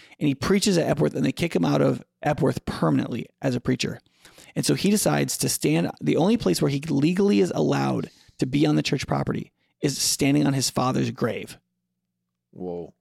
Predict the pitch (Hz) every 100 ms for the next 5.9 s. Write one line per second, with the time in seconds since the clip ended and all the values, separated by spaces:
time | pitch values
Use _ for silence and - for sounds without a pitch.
0 | _ _ - - - 151 160 147 135 131
1 | - 143 147 170 180 - 156 147 147 135
2 | 131 131 135 - 139 127 120 120 123 127
3 | 127 120 113 - 110 - - _ _ _
4 | _ _ _ _ - 151 170 160 160 175
5 | 180 185 214 214 165 139 131 139 131